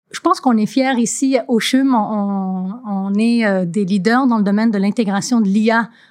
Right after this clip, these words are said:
en santé au bénéfice des patients. Je vais vous parler un peu de la stratégie,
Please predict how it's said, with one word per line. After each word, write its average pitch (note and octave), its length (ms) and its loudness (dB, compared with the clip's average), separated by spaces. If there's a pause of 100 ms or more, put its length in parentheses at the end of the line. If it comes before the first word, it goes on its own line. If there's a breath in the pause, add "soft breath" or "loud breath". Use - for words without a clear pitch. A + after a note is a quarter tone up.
(100 soft breath)
en A3+ 140 2
santé A3+ 360 0
au G#3+ 80 2
bénéfice G3 600 -2
des A3+ 140 -2
patients. B3+ 400 -8 (500 soft breath)
Je G3+ 120 0
vais G#3+ 40 2
vous F#3 60 -2
parler A#3 200 2
un A#3+ 60 2
peu A#3+ 140 0
de B3 40 2
la B3+ 80 0
stratégie, A#3+ 640 0